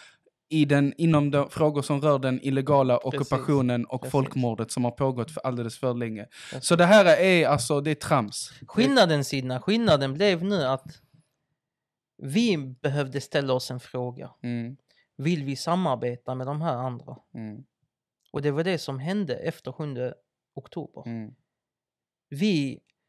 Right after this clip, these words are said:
Speaker 2: har ju alltid haft en utgångspunkt om att vi delar de här värderingarna om,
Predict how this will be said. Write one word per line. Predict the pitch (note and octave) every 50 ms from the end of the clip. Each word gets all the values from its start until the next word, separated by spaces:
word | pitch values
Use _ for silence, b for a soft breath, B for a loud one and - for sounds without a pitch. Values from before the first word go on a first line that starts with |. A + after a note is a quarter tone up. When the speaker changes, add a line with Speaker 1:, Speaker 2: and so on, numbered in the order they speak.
| _ _ _
Speaker 2:
har | - E3 E3
ju | E3 E3+
alltid | D3+ G3+ G#3 G3 G3+ - F3
haft | D#3 F#3 E3 D3 - - D3+
en | D3 B2
utgångspunkt | D#3 F#3 F#3 F3+ - D3 C#3 C3 - - C#3 C3 -
om | - D3 D3
att | C#3+ C3+
vi | C3 D3+ D3
delar | C#3 F3+ G3 G#3 G3+ E3 C3+ C3+
de | C3+ D3+
här | F3 F3+ D#3
värderingarna | C#3 C#3+ C#3 C3+ C#3+ D#3 D3+ C3+ C3 B2+ B2 B2 A#2+ B2 B2 B2 B2
om, | - C3+ C3+ B2+ B2+ B2